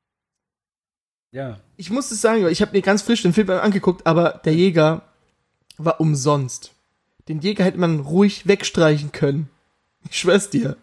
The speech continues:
Speaker 1: Aber das ist doch,
Speaker 2: Der ist
Speaker 1: der ist doch lieb, oder? Dann, also der sagt doch dann,
Speaker 2: Ja,
Speaker 1: "Hau ab."
Speaker 2: zum Schluss hört er ihn nicht.
Speaker 1: Ja.
Speaker 2: Und da denke ich mir so, ähm, "Hexe, du hast einen geilen Spiegel. Warum brauchst du das Herz von Schneewittchen, wenn du danach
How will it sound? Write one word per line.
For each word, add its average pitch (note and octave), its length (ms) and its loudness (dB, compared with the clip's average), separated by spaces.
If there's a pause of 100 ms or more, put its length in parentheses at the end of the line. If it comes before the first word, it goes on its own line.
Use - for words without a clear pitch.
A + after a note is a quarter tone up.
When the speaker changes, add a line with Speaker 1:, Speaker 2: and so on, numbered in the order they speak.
Speaker 1:
Aber - 100 -18
das A2+ 80 -12
ist - 120 -6
doch, C3+ 40 2
Speaker 2:
Der E3 100 6
ist - 200 -4 (520)
Speaker 1:
der B2 80 -8
ist - 100 -6
doch D3+ 80 4
lieb, E3+ 300 2
oder? C#3 200 -2
Dann, G2+ 380 -4
also G2+ 160 -10
der G#2+ 260 -4
sagt B2 240 -4
doch B2+ 120 -4
dann, A2+ 320 -4 (340)
Speaker 2:
Ja, G#3+ 120 -4
Speaker 1:
"Hau - 20 0
ab." B3 80 -8
Speaker 2:
zum A#3 120 0
Schluss B3+ 240 0
hört C#4+ 140 4
er G#3+ 260 6
ihn F3 180 6
nicht. - 440 -4 (1120)
Speaker 1:
Ja. E3+ 240 -12 (560)
Speaker 2:
Und F3+ 100 -8
da G3+ 60 0
denke C4 220 -2
ich C4+ 40 0
mir B3+ 120 4
so, A#3+ 260 0 (300)
ähm, F3 240 4 (260)
"Hexe, F#3 420 -4 (140)
du G3 140 2
hast B3+ 200 2
einen F3+ 120 2
geilen B3+ 300 2
Spiegel. D3 520 -2 (100)
Warum G#3+ 240 2
brauchst B3 320 -2
du A3+ 120 -2
das E3+ 260 -4
Herz G#3+ 340 -4
von F#3+ 220 0
Schneewittchen, F#3+ 640 -2 (200)
wenn A3 100 -4
du A3+ 80 -4
danach G3+ 320 0